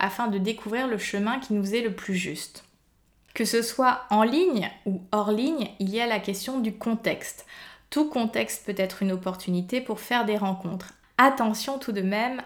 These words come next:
au cadre professionnel. Vous le remarquerez peut-être,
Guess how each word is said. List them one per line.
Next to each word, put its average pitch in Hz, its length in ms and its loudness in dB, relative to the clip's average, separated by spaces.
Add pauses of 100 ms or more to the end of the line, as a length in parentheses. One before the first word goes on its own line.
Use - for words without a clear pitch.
(140)
au 185 80 -4 (140)
cadre 220 360 -2
professionnel. - 840 -8 (920)
Vous 226 120 2
le 262 120 6
remarquerez 226 640 0
peut-être, 247 600 0